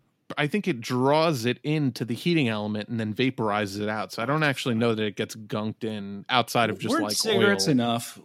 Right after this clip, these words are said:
Speaker 2: Weren't just fucking cigarettes and cigars and,
Speaker 1: Well,
Speaker 2: and
Speaker 1: so
Speaker 2: booze
Speaker 1: theoretically,
Speaker 2: enough?
Speaker 1: it's, it's healthier because it burns out, burns off a lot of carcinogens, like, which is why they would always say to vaporize your, your pot, but that's different than vaping. Like, vaporizers are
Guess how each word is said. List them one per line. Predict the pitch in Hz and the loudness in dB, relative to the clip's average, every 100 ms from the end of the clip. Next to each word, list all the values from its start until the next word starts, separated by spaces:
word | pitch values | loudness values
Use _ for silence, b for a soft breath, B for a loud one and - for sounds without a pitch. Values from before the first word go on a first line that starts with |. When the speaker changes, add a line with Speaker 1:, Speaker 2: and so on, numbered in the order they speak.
| _ | _
Speaker 2:
Weren't | 165 240 - | -4 -2 -2
just | 202 - | -4 -2
fucking | 208 - 131 | -4 0 0
cigarettes | - 131 120 117 113 | 2 2 2 0 -2
and | 117 | -2
cigars | 107 127 107 104 104 98 98 101 | -2 -2 -2 -2 -2 -2 -2 -4
and, | 95 | 0
Speaker 1:
Well, | 165 | 0
Speaker 2:
and | 208 | 4
Speaker 1:
so | 220 | 4
Speaker 2:
booze | - | 4
Speaker 1:
theoretically, | - 233 196 220 311 - 160 | 2 2 4 4 2 2 4
Speaker 2:
enough? | 123 | 4
Speaker 1:
it's, | 117 117 | 2 -4
it's | 131 | -4
healthier | - 190 185 156 131 | 0 0 2 4 4
because | 131 131 | 2 2
it | 120 110 | 0 -2
burns | 127 135 123 | -2 -2 -2
out, | 123 120 120 120 - 90 | -2 -2 -2 -6 -10 -10
burns | 120 135 135 | -2 0 2
off | 127 123 | 2 2
a | 120 | 0
lot | 117 107 | -2 -4
of | - | -6
carcinogens, | 107 - 208 220 98 - - | -8 -4 -2 -2 -4 -10 -12
like, | 113 113 | -10 -6
which | 123 - | -4 -2
is | |
why | 123 131 | 2 2
they | 117 | 4
would | 113 | 2
always | 123 117 | 2 0
say | 127 | -2
to | 110 | -2
vaporize | 98 107 131 165 160 127 107 95 98 101 98 - - | -4 0 2 2 2 2 4 2 -2 -4 -8 -12 -10
your, | 104 95 85 | -10 -10 -14
your | - 82 87 | -20 -20 -16
pot, | - 180 117 - | -2 0 0 -4
but | - | -6
that's | 160 156 | -4 -4
different | 117 131 127 104 | -2 -4 -2 -6
than | 101 | -8
vaping. | 95 131 123 95 87 | -4 -2 -2 -8 -14
Like, | 104 113 - b b _ | -12 -12 -14 b b _
vaporizers | 165 208 151 123 110 107 117 107 - | 0 0 2 4 4 0 -2 -4 -6
are | 110 | -8